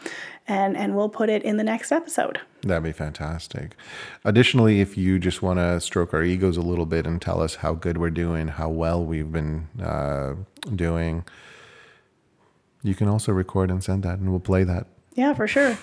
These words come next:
Speaker 1: It might be a little bit more effective, though, if you leave us a review on iTunes. That will really help us out
Speaker 2: Yeah.
Speaker 1: in reaching new listeners.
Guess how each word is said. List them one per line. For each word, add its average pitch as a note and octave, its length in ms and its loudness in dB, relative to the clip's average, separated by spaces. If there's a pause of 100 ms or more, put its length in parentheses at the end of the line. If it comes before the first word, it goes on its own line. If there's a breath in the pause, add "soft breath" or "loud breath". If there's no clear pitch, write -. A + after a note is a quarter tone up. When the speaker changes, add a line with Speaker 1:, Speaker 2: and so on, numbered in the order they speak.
(340 loud breath)
Speaker 1:
It C4 120 6
might E4 200 6
be G#4+ 120 6
a F#4+ 80 4
little C#4+ 180 6
bit C4 180 4
more A3+ 200 6
effective, A3 460 2
though, F#3 340 6
if G#3+ 240 2
you A3 280 4
leave G3+ 300 2
us B3 240 2
a B3 160 2
review G#3+ 400 4
on F3+ 160 2
iTunes. G3 720 0
That A3 320 4
will A3+ 180 4
really G#3+ 380 4
help A3+ 360 2
us A3 200 4
out G3 340 4
Speaker 2:
Yeah. A3 60 4
Speaker 1:
in G#3 160 4
reaching G#3 640 2
new G#3 420 4
listeners. G3+ 800 2